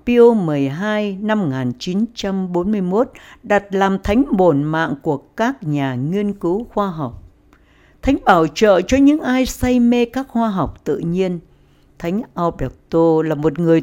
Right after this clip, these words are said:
thuộc thế hệ đầu của dòng Đa Minh, được thành lập năm một nghìn hai trăm mười sáu. Ngài góp phần lớn trong những tiến triển quan trọng về trí thức trong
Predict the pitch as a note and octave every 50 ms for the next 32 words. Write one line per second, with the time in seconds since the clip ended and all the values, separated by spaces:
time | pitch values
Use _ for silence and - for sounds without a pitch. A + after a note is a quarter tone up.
0 | - - - F#3 E3 - - - A#3 C#4+ D4 A#3+ G3 E3 - - - - F3 D3+
1 | D#3 D3+ D3 C#3+ C3+ - - C#3+ C3+ B2+ - D#3 D3 C#3 C#3 C#3 D3+ F#3 G3+ G#3
2 | G3+ G3+ G3+ G3+ G3 F#3 - - - - - - - F#3+ G3+ F#3+ G3 - G3+ G3
3 | F#3 F#3 F#3+ F#3 F#3 F3+ - - A#3 C4 C4+ A#3+ F#3+ C3+ B2 C3+ C#3+ C#3 C3 C3
4 | D#3+ G#3 G#3+ G#3+ G3+ - - G#3+ G#3 G3+ G3 E3 D3 C3 B2 A2 - - - D3+
5 | C3+ C3 D3+ F3 G#3+ C#4 - - - - - - _ - G3+ G#3 G#3+ G3+ F#3 F3+
6 | - - - - A3 G3 F3+ F3 E3+ E3+ F3 F3 G3 B3 C#4 B3+ - B3+ A#3+ A#3
7 | A3 A#3 B3 C4 B3+ - A#3 G#3 A3 B3+ C#4+ - - - G#3 D#3+ A#2+ A#2+ A#2+ -
8 | - G3 G#3 G#3 G3+ - - - E3 - - D3 C3+ C#3+ C3 - - - G#3 A#3
9 | C#4 C#4 - - D4 F4 F4+ - - G#3+ G3+